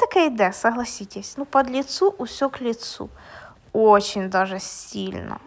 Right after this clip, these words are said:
Очень интересно, мне понравилось. Ну, конечно, куда мне ее носить, девочки?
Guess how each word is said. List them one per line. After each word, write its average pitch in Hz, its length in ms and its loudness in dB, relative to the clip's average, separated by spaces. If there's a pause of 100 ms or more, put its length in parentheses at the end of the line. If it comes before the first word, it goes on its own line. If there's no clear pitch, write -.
(200)
Очень 190 520 -4
интересно, 208 760 -6
мне 214 260 -4
понравилось. - 1040 -8 (640)
Ну, 311 80 -4
конечно, 285 340 0
куда 262 180 4
мне 226 220 -4
ее 196 100 -4
носить, - 340 -10
девочки? - 440 -14